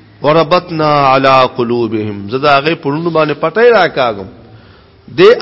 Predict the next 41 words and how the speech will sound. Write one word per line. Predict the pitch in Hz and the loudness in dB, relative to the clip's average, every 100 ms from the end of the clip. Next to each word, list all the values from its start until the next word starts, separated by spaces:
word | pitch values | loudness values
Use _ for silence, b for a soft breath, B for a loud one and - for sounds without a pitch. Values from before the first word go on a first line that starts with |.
| 196 | 4
آیا-، | 196 185 | 4 4
هغې | 185 226 254 190 | 4 2 2 2
آیاتونو | 190 190 180 - 233 247 | 4 4 2 -2 -4 -2
د | 214 208 | -2 -2
قرآن | 190 180 208 233 247 247 - | 0 2 4 4 2 -2 -2
او | 175 | -2
د | 170 - | -2 -6
سنت | 180 220 | -6 -6
سره | 220 190 185 | -4 -2 -2
کلک | 185 240 240 214 | -2 -2 -2 0
وي، | 160 131 107 B B B B | 2 2 -2 B B B B
نو | 131 | 2
د | |
هغې | 143 156 | 2 2
زړونو | 139 151 | -4 -4
الله | 139 135 131 | -4 -4 -6
کلک | 127 110 - | -8 -12 -12
کړي. | 98 90 - - _ _ b b b b b | -16 -18 -20 -20 _ _ b b b b b
په | 190 | 0
لکونو | 220 240 262 285 | 2 2 2 0
روپۍ | 277 269 262 254 | 2 2 2 4
د | 240 247 | 4 6
لاړې | 240 240 202 | 6 6 4
شي، | 233 | 2
په | 220 233 | 4 4
ډبونو، | 220 202 262 240 196 208 | 4 4 4 6 4 4
څوک | 214 | 4
یې | 214 214 | 2 2
ته | 214 214 | 2 2
اغوا | 196 208 220 | 2 4 4
کې | 220 208 | 4 2
وتښتي، | 220 220 180 196 185 160 | 2 -2 -6 -4 -2 -2
پروا | 151 151 175 | -2 2 2
یې | 202 | 0
نه | 202 | 0
وي، | 190 160 | 0 -2
زه | 170 | -2
مړه | 170 175 170 | -2 -4 -4
دی | 165 | -4
به | 165 | -6
نورې | 151 151 | -6 -6